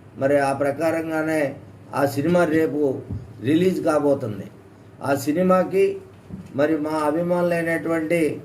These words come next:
కార్యకర్తలందరికీ కూడా ఆ సినిమాకి వెళ్ళడానికి నేను మ్యాట్నీకి అన్ని టిక్కెట్లు కూడా శ్రీకన్య థియేటర్లో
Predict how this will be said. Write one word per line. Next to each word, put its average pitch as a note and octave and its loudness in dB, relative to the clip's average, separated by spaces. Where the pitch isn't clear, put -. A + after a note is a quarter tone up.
కార్యకర్తలందరికీ E3 0
కూడా E3 2
ఆ C#3 2
సినిమాకి D#3+ 0
వెళ్ళడానికి D#3+ 0
నేను D#3+ 4
మ్యాట్నీకి E3+ 0
అన్ని E3 2
టిక్కెట్లు E3+ 0
కూడా D#3+ 0
శ్రీకన్య D#3 0
థియేటర్లో D3+ 2